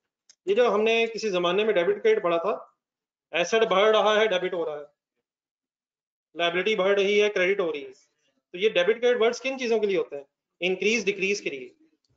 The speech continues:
क्या सीडीज की entry होती है या increase decrease की एंट्री होती है? और सीडी end में ledger में calculate होता है। Surplus कितना था? पांच लाख।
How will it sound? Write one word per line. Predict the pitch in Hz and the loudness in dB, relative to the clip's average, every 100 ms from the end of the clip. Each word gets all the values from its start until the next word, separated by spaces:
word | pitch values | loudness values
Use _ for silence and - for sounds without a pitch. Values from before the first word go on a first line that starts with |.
| - | -6
क्या | 190 | -2
सीडीज | 196 - - 208 208 262 277 | -2 -6 -10 -6 -4 -2 -4
की | - | -2
entry | 254 220 247 | 0 0 0
होती | 220 - 208 | 0 0 0
है | 240 277 233 | 0 -2 -2
या | 196 208 220 208 | 0 0 0 -2
increase | 196 190 208 214 | -4 -2 -4 -2
decrease | 202 196 220 208 | -4 -2 -6 -2
की | 208 | -4
एंट्री | 175 170 | -4 -6
होती | 139 131 | -8 -8
है? | - 175 - - - - | -12 -12 -10 -8 -10 -6
और | 180 | -6
सीडी | - 202 247 | -2 -2 0
end | 226 233 | 0 0
में | 240 247 - _ _ | -2 -4 -14 _ _
ledger | 160 170 175 226 | -4 -2 0 0
में | 262 262 | 0 -4
calculate | 170 - 208 | -8 -4 -4
होता | 151 - 120 | -4 -12 -20
है। | _ _ _ _ _ _ | _ _ _ _ _ _
Surplus | - 202 202 254 269 - | -4 -2 -2 0 -2 -2
कितना | 233 247 254 | -4 0 0
था? | 202 214 220 - - _ _ _ _ _ - | 2 0 0 -6 -14 _ _ _ _ _ -4
पांच | 175 185 180 | -2 0 0
लाख। | 226 254 - - | -2 -2 -6 -18